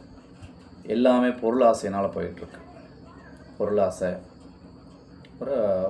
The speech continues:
உலக கவலைகள், அ, நம்ம அடுத்த வீட்டுக்காரங்க நல்லா இருக்காங்க, நம்ம இப்படி கஷ்டப்படுறோமே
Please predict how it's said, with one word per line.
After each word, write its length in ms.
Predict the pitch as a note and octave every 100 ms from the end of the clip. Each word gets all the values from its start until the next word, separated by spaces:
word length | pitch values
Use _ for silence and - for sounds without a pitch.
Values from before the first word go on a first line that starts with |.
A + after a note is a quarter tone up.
| -
உலக 280 | B2 A#2+ G#2+
கவலைகள், 560 | - F#2+ G2 F#2 F#2 - - - - - - - - - - - - - - - - - -
அ, 260 | B2+ A#2+ A#2+
நம்ம 220 | B2 B2
அடுத்த 240 | A#2 A#2+
வீட்டுக்காரங்க 580 | G#2+ G#2 G#2 G2+ G2 F#2+
நல்லா 240 | F#2+ G2
இருக்காங்க, 300 | F#2+ F2+ F#2
நம்ம 220 | F#2 F#2 F#2
இப்படி 240 | - F#2+
கஷ்டப்படுறோமே 600 | F2+ - F#2+ E2+ E2+ E2+